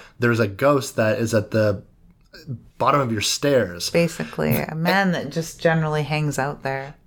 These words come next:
Speaker 1: And every single time since that story, I always look at the bottom of that staircase and I don't see anything.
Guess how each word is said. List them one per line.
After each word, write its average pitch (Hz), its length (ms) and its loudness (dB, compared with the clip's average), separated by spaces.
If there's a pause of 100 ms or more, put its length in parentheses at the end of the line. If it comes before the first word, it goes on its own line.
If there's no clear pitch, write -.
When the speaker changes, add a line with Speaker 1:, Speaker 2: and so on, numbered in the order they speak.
(240)
Speaker 1:
And 160 260 4
every 190 380 6
single 208 420 2
time 156 600 2 (480)
since 180 540 2
that 131 320 0
story, 104 640 0 (440)
I 139 240 2
always 175 380 4
look 165 180 2
at 165 60 2
the 143 80 -4
bottom 139 260 4
of 135 80 0
that 127 200 4
staircase 120 600 2
and 120 100 2
I 160 240 0
don't 185 140 4
see 123 220 0
anything. 104 500 0